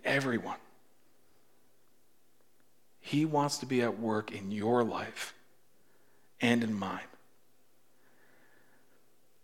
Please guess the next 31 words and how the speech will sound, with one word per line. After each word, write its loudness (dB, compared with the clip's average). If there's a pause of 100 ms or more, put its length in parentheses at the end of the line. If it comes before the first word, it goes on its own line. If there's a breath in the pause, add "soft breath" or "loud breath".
(380)
We're 8
gonna 6 (320 loud breath)
close 10
in 0
song, 4
and 2
as 2
the -2
band 6
comes 2
up, 6 (1700 loud breath)
I 2
just, 4 (2750 soft breath)
I -2
know 8
I've 6
said 6
it 6
a 8
couple 6
of 6
times 2
this -2
morning, 2
but 0
I 0
wanna 2
hammer 0
this 0
one 2
home. -2